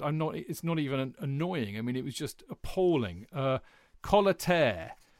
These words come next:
who was, uh, known as a bit of a hatchet man, apparently. I mean, it was a disgusting two-footed, he just two-foots his knee. It was awful. And Poyet goes off injured with, uh, damaged le-, knee, uh, knee ligaments.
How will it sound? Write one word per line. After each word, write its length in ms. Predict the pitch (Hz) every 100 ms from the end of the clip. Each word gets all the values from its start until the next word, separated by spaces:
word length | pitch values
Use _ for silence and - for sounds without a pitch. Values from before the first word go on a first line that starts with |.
| _
who 200 | 139 139
was, 260 | 143 113
uh, 300 | 139 135 135 -
known 340 | 156 151 151
as 140 | 135 120
a 40 |
bit 160 | 120 139
of 120 | 127
a 80 | 127
hatchet 600 | 101 - 160 - - 107
man, 420 | 107 92 85 127 - _ _ -
apparently. 720 | 113 - 135 123 113 110 120 -
I 80 |
mean, 320 | 165 180 175 160 -
it 160 | 185
was 200 | 185 170
a 80 | 180
disgusting 1400 | 170 180 - - - _ - - - - 135 101 87 - _ _ _ -
two-footed, 640 | 165 135 - 131 - 110
he 100 | 170
just 220 | 254 233
two-foots 480 | - 277 - 139 -
his 140 | 123
knee. 420 | 117 170 233 101 -
It 60 | 131
was 140 | 175 -
awful. 600 | 240 226 185 - 90 82 - - _ _
And 160 | 143 131
Poyet 360 | 226 202 147 123
goes 260 | 135 120
off 180 | 123 107
injured 380 | 131 113 123 113
with, 240 | 113 107
uh, 140 | 123 113 104
damaged 380 | 131 120 107
le-, 200 | 127 131 120
knee, 340 | 131 131 143 143 131
uh, 140 | 127
knee 200 | 127 139
ligaments. 500 | 123 117 123 127 -